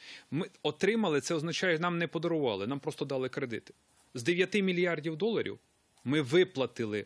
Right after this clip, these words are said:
зовнішніх кредитів і зовнішніх зобов'язань чотирнадцять мільярдів доларів. Тому ми справляємося з внутрішніми проблемами, зараз намагаємось самостійно, при тому, що нам треба фінансувати армію, і це мільярдні витрати на війну, яка розв'язана Росією проти України.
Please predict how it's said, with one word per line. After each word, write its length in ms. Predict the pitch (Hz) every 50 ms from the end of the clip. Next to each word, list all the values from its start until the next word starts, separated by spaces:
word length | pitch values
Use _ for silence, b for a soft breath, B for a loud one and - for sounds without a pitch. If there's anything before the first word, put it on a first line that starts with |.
| -
зовнішніх 720 | - 117 110 147 175 165 143 127 120 110 - - 127 110
кредитів 520 | - - 143 135 131 131 127 - - 120 - -
і 60 | 131
зовнішніх 640 | 107 139 139 127 120 110 - - 123 107 - - -
зобов'язань 600 | 107 110 104 117 110 117 120 117 139 170 196 196 - _ _ _ _ -
чотирнадцять 760 | - - 151 - - 165 147 131 107 101 - - - - - 123
мільярдів 520 | 120 107 113 120 139 151 147 139 135 120
доларів. 360 | 110 104 95 95 - - - _ _ _ _ B B B
Тому 160 | B 147 139 131
ми 140 | 151 202
справляємося 600 | 190 - - 170 160 175 185 190 180 - - 151
з 100 | 131 120
внутрішніми 520 | 147 160 165 - 151 123 - - 131 127 123
проблемами, 540 | - 135 127 131 175 202 208 170 135 117 107
зараз 360 | 101 127 120 113 101 - -
намагаємось 540 | 123 117 123 104 113 104 98 95 95 98 -
самостійно, 580 | - 151 156 151 - - - 120 110 98 - B B B B B B
при 100 | - 135
тому, 200 | - 165 160 151
що 140 | 139 - 160
нам 100 | 160 160
треба 200 | - 160 156 147
фінансувати 600 | 139 - 147 147 139 - - 147 143 131 - - -
армію, 340 | 147 160 160 160 151 143 139
і 40 |
це 260 | 123 - - 165 151 -
мільярдні 800 | - 143 151 165 165 160 165 170 165 147 135 - - 120 120 117
витрати 540 | 113 117 - - 143 175 185 - - - - B B B
на 140 | 131 123 120
війну, 440 | 113 117 117 117 120 131 160 202 208 - -
яка 200 | 120 - - 123
розв'язана 520 | 123 110 120 143 151 151 139 139 131 120
Росією 400 | 123 117 - - 156 151 135 120
проти 260 | - - 127 - -
України. 420 | 127 113 - - 107 104 - 123